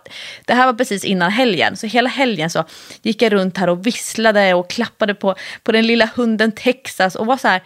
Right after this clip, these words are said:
"Gud vad skönt. Nu är den här pissiga hösten klar. Jag startar en ny period av mitt träningsliv."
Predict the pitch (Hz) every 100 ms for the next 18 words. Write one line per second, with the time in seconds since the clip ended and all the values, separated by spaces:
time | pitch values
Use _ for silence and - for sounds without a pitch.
0 | - _ _ _ _ _ _ - 294 285
1 | 269 - 185 180 - 180 156 - 214 247
2 | 269 - 240 240 233 220 208 170 175 -
3 | - _ - 269 - - 220 214 226 -
4 | 202 - - - 175 180 - - _ -
5 | - 220 196 196 214 - _ _ 190 214
6 | 208 202 214 220 208 202 202 226 220 -
7 | 208 190 180 175 170 175 175 - - 196
8 | 165 165 165 170 - 165 165